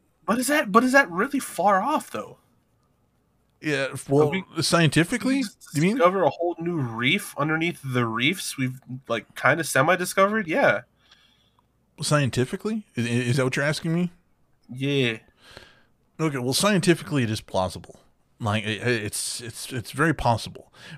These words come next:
Speaker 2: because we have, we do have literally underground, underwater oceans, underwater lakes, and pieces of water we can't go down into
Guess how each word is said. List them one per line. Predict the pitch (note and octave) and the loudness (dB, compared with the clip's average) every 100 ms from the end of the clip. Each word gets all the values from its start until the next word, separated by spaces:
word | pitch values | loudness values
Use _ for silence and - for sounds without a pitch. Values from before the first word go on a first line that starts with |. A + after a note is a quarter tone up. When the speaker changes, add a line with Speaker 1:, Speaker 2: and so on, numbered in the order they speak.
| - | -8
Speaker 2:
because | A2 C3 A2 | 0 2 2
we | G#2+ D3 | 0 2
have, | D3+ D3+ C3 G#2+ | 4 4 2 -2
we | A#2 C3 | -2 -2
do | B2+ D3+ | 0 0
have | C#3 B2+ F2+ | 2 2 0
literally | F#2 A2+ A#2+ A2+ G#2 G2+ G2 F#2+ _ _ - | -4 -2 -2 0 0 0 -2 -4 _ _ -4
underground, | B2 B2+ A#2+ - B2 B2 A2+ - - _ _ | 0 0 0 -4 -2 -4 -6 -18 -20 _ _
underwater | C3+ E3+ F3+ E3 D3+ _ - G2+ A2+ B2 B2+ A2+ _ _ - | 0 2 4 2 0 _ -12 2 4 6 2 0 _ _ 2
oceans, | B2 B2 - - E2 F2 - | 4 4 2 -4 -6 -8 -4
underwater | A#2 C3+ C3+ C3 C3 B2 G#2 F#2 G#2+ A2 G#2 G2 - _ | -2 0 0 2 4 4 2 2 2 4 0 -2 -8 _
lakes, | F2 F2+ B2+ B2 F#2 - - - - _ | -8 0 2 2 -2 -12 -10 -10 -14 _
and | A2 G2 G2 F#2+ - | -4 -2 -4 -8 -4
pieces | E3+ F3 F#3 D3 C#3+ _ | -2 -2 -2 -4 -6 _
of | - A2+ A2 A2 F#2 | -2 0 2 0 -4
water | F2+ A2 B2 B2 | 0 4 4 2
we | G2+ A#2 B2 | 0 -2 -2
can't | - A#2+ A#2 A2 | -2 -2 -2 0
go | A2 G#2 | 0 0
down | F#2+ F#2+ F#2 | 0 -2 -2
into | G2 F#2+ - E2+ | -2 -4 -6 -8